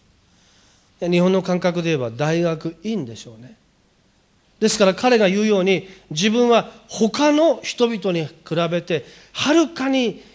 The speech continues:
ユダヤ教に進んでいたというのは、まさにこの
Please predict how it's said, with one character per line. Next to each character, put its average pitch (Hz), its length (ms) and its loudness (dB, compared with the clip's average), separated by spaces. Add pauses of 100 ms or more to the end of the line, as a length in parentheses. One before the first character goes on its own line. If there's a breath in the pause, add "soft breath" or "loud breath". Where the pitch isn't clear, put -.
ユ 180 180 0
ダ 214 100 4
ヤ 220 200 2
教 214 220 0
に 190 140 2
進 277 540 0
ん - 20 -4
で 269 120 0
い 254 80 -4
た 269 180 0
と - 240 -14
い 127 80 -10
う 131 40 -12
の 131 120 -12
は、 151 240 -10 (680 soft breath)
ま 202 120 2
さ 208 160 2
に 180 100 0
こ 180 120 -8
の 147 280 -4